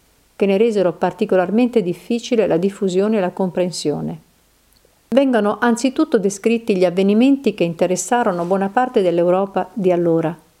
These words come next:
e che si verificarono puntualmente. Guerre civili in Francia, la Comune di Parigi, in Portogallo,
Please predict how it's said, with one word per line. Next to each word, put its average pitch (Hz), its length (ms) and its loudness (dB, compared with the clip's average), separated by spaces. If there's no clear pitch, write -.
e 254 120 2
che 247 180 0
si 220 200 -2
verificarono 185 800 0
puntualmente. 165 920 -4
Guerre 208 360 2
civili 180 380 -2
in 170 100 -2
Francia, 175 640 -4
la 185 160 -2
Comune 170 360 -2
di 170 140 -2
Parigi, 170 520 -2
in 220 180 0
Portogallo, 185 840 -2